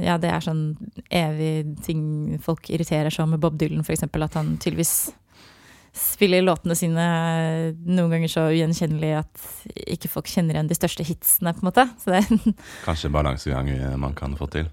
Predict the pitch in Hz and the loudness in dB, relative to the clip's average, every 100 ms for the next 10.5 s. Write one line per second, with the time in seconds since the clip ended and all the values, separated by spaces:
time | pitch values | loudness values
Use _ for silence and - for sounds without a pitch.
0 | - 214 226 - - 92 - 95 - 208 | 2 4 4 2 -2 -2 -2 -4 0 4
1 | 226 220 226 262 - - 180 185 165 185 | 6 6 6 4 -4 -2 2 2 0 0
2 | 202 190 - - 185 175 175 180 165 160 | 0 0 -2 -2 0 2 2 2 2 0
3 | - 170 170 170 170 190 185 156 156 160 | -2 0 2 2 4 6 4 2 0 2
4 | 170 165 170 160 160 165 165 165 165 165 | 2 2 2 2 0 0 -2 -2 -2 -4
5 | 160 - 170 160 165 170 196 208 - - | -6 -2 0 0 -2 0 2 2 0 -10
6 | _ _ _ _ _ - 208 185 185 175 | _ _ _ _ _ 0 2 2 2 4
7 | 175 175 - - _ - - 190 175 175 | 4 0 -6 -20 _ -6 0 2 2 2
8 | 170 165 170 170 175 170 170 156 - 165 | 2 0 -2 -2 0 0 0 -4 -6 -4
9 | 160 160 156 - _ - - - _ - | -2 -4 -6 -14 _ -20 -20 -20 _ -2
10 | 196 - 180 170 | -2 0 2 2